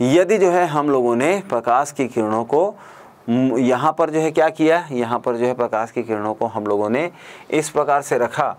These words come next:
कि उनकी दिशा, ये गलत बना है, उनकी दिशा यदि मुख्य अक्ष मतलब फोकस की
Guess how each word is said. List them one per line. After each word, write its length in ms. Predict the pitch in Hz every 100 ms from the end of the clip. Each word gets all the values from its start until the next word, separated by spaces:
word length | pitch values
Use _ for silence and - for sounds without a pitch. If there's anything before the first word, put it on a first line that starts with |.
| - - - -
कि 140 | 151
उनकी 760 | 165 - - 151 156 147 190 180
दिशा, 580 | 123 139 139 180 135 - - 113
ये 240 | 113 143
गलत 280 | 120 123 123
बना 220 | 117 117
है, 180 | 120 151 - - - -
उनकी 360 | 135 143 196
दिशा 480 | 165 131 123 170 117 - _ - - - - 113
यदि 380 | 110 143 147 170
मुख्य 380 | 156 170 - - -
अक्ष 240 | 156 -
मतलब 340 | 147 143 160 139
फोकस 420 | - 143 180 -
की 180 | -